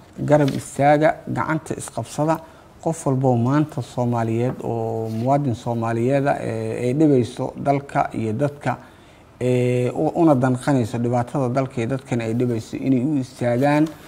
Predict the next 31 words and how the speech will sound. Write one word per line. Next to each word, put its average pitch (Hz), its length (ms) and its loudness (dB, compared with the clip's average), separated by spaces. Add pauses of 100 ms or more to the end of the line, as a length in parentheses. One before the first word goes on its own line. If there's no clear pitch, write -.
(180)
si - 180 -4
dalka 151 520 2
iyo 123 140 0
dadka 135 340 -2
loo 131 180 6
difaaci 135 440 0
lahaa, 147 240 2
dalka 151 300 0
loo 139 140 2
horumari 139 360 0
lahaa, 147 160 2
dowladda 135 400 2
Soomaaliyeedna 117 760 -2 (500)
ee 127 120 -2
loo 139 220 6
garab 139 360 6
geli 135 180 6
lahaa. 135 320 4
Dowladdana 135 560 2
waa 110 340 2
dowladdoodii, 147 800 4 (420)
dowladdana 143 500 6
shacabku 135 480 0
waa 107 360 6
shacabkeedii, 135 680 2
shacabkana 123 760 0
waa 113 300 -2
dowladdoodii 147 760 6
inay 135 220 4
isgarab 147 320 2
galaan. 160 360 4